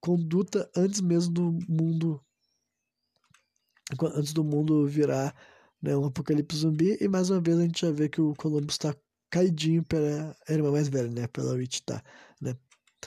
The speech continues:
Aí, de volta pro presente, rola uma tensão armada ali dentro do carro, entendeu? O Tallahassee consegue desarmar, tirar a arma da mão da,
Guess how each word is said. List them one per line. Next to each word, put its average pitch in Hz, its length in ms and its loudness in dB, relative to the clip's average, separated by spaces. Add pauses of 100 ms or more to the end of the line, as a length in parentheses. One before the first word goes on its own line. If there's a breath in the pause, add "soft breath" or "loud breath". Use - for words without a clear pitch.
(280 loud breath)
Aí, 220 460 4 (320)
de 170 120 0
volta 185 240 0
pro 180 120 -2
presente, 170 440 2
rola 165 160 2
uma 160 120 2
tensão 160 480 -2
armada 156 400 2
ali 156 100 0
dentro 156 200 0
do - 140 -12
carro, 165 220 -2
entendeu? 156 380 0 (380 loud breath)
O 147 380 0
Tallahassee 143 520 -2
consegue 151 400 0
desarmar, 147 540 0 (180 loud breath)
tirar 165 260 0
a 156 60 2
arma 165 200 2
da 160 120 0
mão 151 140 0
da, 160 220 0